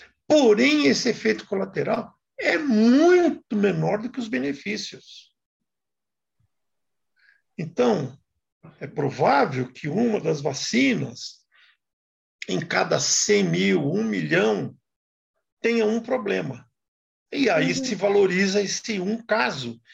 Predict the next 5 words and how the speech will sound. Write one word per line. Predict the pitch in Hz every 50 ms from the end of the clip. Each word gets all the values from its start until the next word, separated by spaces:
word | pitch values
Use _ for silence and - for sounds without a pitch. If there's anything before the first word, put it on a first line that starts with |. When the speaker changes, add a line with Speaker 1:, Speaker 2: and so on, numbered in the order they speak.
| - - - _ -
Speaker 1:
e | 220
se | 175 - - 240
esquece | - - - - - 208 220 240 196 - - - - 143 - - - _
os | 170 156 143
benefícios. | 143 160 165 165 156 143 139 - - 131 120 117 - - - - - - - - _